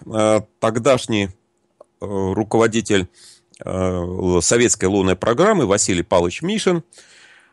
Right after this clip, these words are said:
э, мир его праху, он уже умер, э, давно, э, подсчи-, когда он подсчитывал, сколько Советский Союз потратил на лунную программу,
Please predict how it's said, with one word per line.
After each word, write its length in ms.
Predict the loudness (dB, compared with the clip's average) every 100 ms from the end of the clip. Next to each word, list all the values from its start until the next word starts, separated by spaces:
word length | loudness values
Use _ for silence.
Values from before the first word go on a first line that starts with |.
| _ _
э, 260 | -2 2 2
мир 200 | 4 4
его 180 | 4 0
праху, 420 | 2 2 2 -2
он 100 | -4
уже 160 | -4 0
умер, 280 | 0 2
э, 460 | 0 -4 -6 -4 -2
давно, 480 | 0 0 2 2 0 -4 -16
э, 540 | -10 -4 0 2 2 0 -8 -20 -18 -18 -6
подсчи-, 360 | -4 -2 -4 -4
когда 260 | -2 2
он 120 | 2 2
подсчитывал, 680 | -2 -2 -4 -4 -2 -4 -4
сколько 420 | -2 -2 0 -2
Советский 440 | -2 -2 -2 -6
Союз 260 | -6 -4 -4
потратил 580 | -4 -2 0 0 0 -4
на 120 | -2
лунную 340 | 0 0 0
программу, 560 | -2 -4 -2 -2 -2